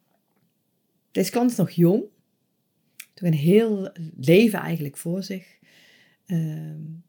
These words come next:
maar heeft wel al enorm veel levenservaring.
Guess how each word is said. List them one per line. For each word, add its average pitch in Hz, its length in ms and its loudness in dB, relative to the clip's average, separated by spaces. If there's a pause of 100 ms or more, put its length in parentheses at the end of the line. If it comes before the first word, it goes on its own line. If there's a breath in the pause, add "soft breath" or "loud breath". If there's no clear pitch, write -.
(360)
maar - 140 -4
heeft 214 240 2
wel 226 340 2
al 190 500 -10
enorm 190 600 0 (840 soft breath)
veel 180 320 6
levenservaring. 165 960 0